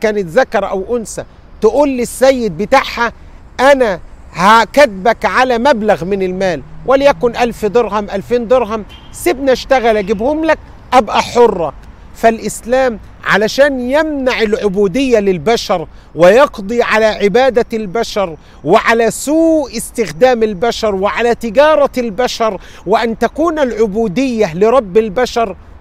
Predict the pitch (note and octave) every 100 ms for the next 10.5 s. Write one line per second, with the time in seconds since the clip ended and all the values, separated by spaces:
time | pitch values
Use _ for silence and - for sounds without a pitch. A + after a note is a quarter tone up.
0 | - E3 G#3 G#3 G3+ - B3+ A#3+ G3+ F#3+
1 | A#3 - G3+ - F#3 G3+ A3 G3+ F3+ -
2 | - F#3 C4 C#4 B3 G#3+ G#3+ G3+ F#3+ A#3
3 | A#3 - G3+ F#3+ G3+ G#3+ C#4 C4+ - -
4 | D3+ B3+ G#3 A3 G3+ F#3 F#3 G3+ F#3 A3
5 | F3+ F#3 F3+ - A3+ E3 - - F3 G#3
6 | G3+ C3 G3 - A#2 E3+ G3+ A#3 G3+ D4+
7 | C#4 F#3+ C4 A#3+ G#3+ - A#3+ A#3 F#3+ -
8 | F3+ C4 C4 G#3+ - - - B2 A3+ A3+
9 | A3 - B3+ A#3+ D#3+ - - D3 G3 D#3+
10 | A#3 A3+ A3+ C4+ A3